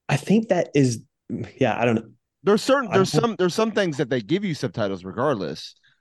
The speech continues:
Speaker 2: like when
Speaker 1: Yeah.
Speaker 2: Crixus is talking or Shira is
Speaker 1: Right.
Speaker 2: even talking, things like that. I still don't understand. They, they, I'll tell you what, uh, the, the funny thing is Crixus and Shira,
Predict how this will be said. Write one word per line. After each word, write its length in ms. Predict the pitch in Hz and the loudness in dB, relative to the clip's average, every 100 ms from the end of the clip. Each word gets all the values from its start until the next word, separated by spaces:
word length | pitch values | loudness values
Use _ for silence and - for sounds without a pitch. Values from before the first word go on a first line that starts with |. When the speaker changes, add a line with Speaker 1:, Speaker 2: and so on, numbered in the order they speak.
| _ - | _ -4
Speaker 2:
like 160 | 113 | 2
when 80 | 107 | 2
Speaker 1:
Yeah. 140 | 101 | 2
Speaker 2:
Crixus 340 | 95 165 127 101 | 0 -4 -4 -8
is 140 | 101 | -8
talking 480 | 110 90 - 87 85 | -4 -4 -4 -6 -4
or 240 | 87 87 | -4 -6
Shira 420 | 87 - 156 139 101 | -6 -4 0 2 2
is 40 | |
Speaker 1:
Right. 80 | 92 | 0
Speaker 2:
even 140 | 90 | -4
talking, 420 | 95 87 - 87 87 | -6 -8 -8 -10 -8
things 200 | 104 92 | -8 -8
like 120 | - | -6
that. 300 | 101 92 - _ _ _ _ _ _ _ | -4 -4 -10 _ _ _ _ _ _ _
I 160 | 117 143 | -4 0
still 220 | 143 220 | 2 4
don't 120 | 208 | 6
understand. 640 | 175 156 143 170 147 131 - - 170 | 4 2 2 2 2 0 -4 -4 2
They, 160 | 196 | 2
they, 160 | 160 180 - | 2 -4 -4
I'll 140 | 175 | -6
tell 140 | 170 208 | 0 2
you 80 | 190 | 2
what, 240 | 151 - _ _ _ _ - | 0 -2 _ _ _ _ -8
uh, 120 | 101 - | -8 -4
the, 200 | 147 147 | -4 -4
the 280 | 127 143 117 120 | -4 -6 -6 -6
funny 320 | - 156 156 | -2 0 0
thing 240 | 135 127 | 0 -2
is 180 | 113 110 | -2 -6
Crixus 540 | - 180 190 196 175 151 | -2 -2 0 0 0 -2
and 120 | 135 | -4
Shira, 520 | - 143 139 131 | -2 0 0 0